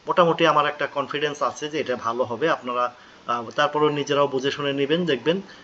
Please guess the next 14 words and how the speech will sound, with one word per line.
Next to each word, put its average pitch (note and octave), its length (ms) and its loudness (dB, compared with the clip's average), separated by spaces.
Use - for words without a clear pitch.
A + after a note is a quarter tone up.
আহ, A2+ 300 -2
একটা - 460 4
জায়গা E3 340 4
আছে D#3+ 220 2
এখানে E3 220 0
আটচল্লিশ C#3+ 480 0
টাকার D3 240 -2
ঘরটা C3 460 0
বোনাসের C3+ 360 0
আগে C3 200 2
আগেই C3 320 0
চলে D3+ 240 2
যাবে। B2+ 280 -2
আর G#2+ 140 0